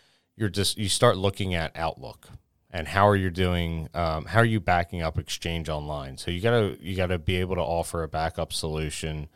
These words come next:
And then on top of the backup solution, 'cause it's all cl-, obviously 'cause it's all cloud-based, it's all going from to Azure.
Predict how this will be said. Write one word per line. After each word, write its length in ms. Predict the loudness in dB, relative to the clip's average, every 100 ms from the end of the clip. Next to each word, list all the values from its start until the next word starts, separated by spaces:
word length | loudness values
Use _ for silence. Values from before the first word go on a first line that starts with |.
| _ _ -4
And 160 | 0
then 160 | 2 2
on 160 | 0
top 280 | 4 8 8
of 120 | 6
the 80 | 2
backup 400 | 8 8 8 2
solution, 600 | 2 0 0 0 -2 -4
'cause 240 | -2 -4 -4
it's 140 | 2
all 180 | 4 4
cl-, 260 | -2 -8 -8 0
obviously 440 | 0 2 -2 -4
'cause 240 | -2 -4 -4
it's 120 | -2
all 160 | -2
cloud-based, 760 | -2 -2 2 0 0 -6 -6 -6
it's 160 | -4 0
all 180 | 0
going 400 | 0 -2 -2 -4
from 480 | -6 -6 -6 -6 -12 -16 _ _
to 80 | 0
Azure. 420 | 4 4 4 -6